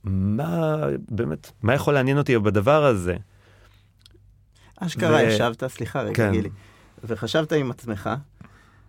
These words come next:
Speaker 2: מה יכול לעניין אותי בדבר הזה?
Speaker 1: כן. אז מה שהגעתי ל-, למסקנה שהגעתי אליה, זה שמה שמעניין אותי בדבר הזה, זה האם זה היה יכול להסתיים אחרת. האם המלחמה הזאת הייתה יכולה לקרות לא בדיוק כמו שהיא קרתה.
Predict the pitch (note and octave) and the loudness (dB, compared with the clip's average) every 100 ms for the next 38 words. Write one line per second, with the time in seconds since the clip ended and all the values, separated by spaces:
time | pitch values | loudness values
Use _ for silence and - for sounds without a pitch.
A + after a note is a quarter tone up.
0 | - _ B2 D#3 D3 C#3 B2 A2+ A2 G#2+ | -20 _ -2 0 2 0 0 0 -2 -4
1 | G2+ F2+ E2 D2+ - - E2+ F2 - _ | -6 -6 -8 -10 -8 -4 -4 -6 -20 _
2 | _ _ - - _ - - - _ _ | _ _ -20 -20 _ -20 -20 -20 _ _
3 | _ _ _ _ _ A2+ F#2+ - _ B2 | _ _ _ _ _ -6 -6 -10 _ -2
4 | D#3 C#3+ A#2+ C3 - A#2+ G#2+ F#2+ G2 - | 0 0 0 0 0 -2 0 -2 -4 -6
5 | F2+ F2 E2+ - G2 C#3 E3 F3+ E3+ C3 | -6 -6 -8 -4 -4 -4 -4 -4 -4 -4
6 | F#2+ G#2 A#2 A#2+ G#2+ B2+ A3+ G3 C#3+ B2+ | -4 -6 -4 -2 0 -2 -2 -4 -4 -4
7 | A#2+ A2+ A2 A2 A#2+ - - _ - _ | -2 -2 -2 -4 -6 -6 -12 _ -20 _
8 | _ G2 G2+ A2 D#3 F3+ F3+ A#2 G#2 A2+ | _ -2 0 0 0 2 0 0 2 4
9 | A#2+ - B2 C3+ C3+ - _ _ _ _ | 2 0 0 2 -2 -6 _ _ _ _
10 | _ _ _ _ _ _ _ _ G2+ G2 | _ _ _ _ _ _ _ _ -6 -4
11 | G#2 G2 F#2+ F2+ - - - - _ _ | -2 -2 -2 -6 -8 -16 -20 -20 _ _
12 | - F#2+ - F3+ F3 B2 - A2+ F3 E3+ | -8 -6 -2 0 0 0 -2 -2 0 -2
13 | D3+ G2+ A2 B2 - G2+ - - A#2+ C3 | -2 -4 -2 -4 -2 -2 -2 -2 0 0
14 | C3+ A2+ G#2+ - F#2+ G2 - E2+ - | 0 -2 -2 -2 -4 -4 -6 -6 -6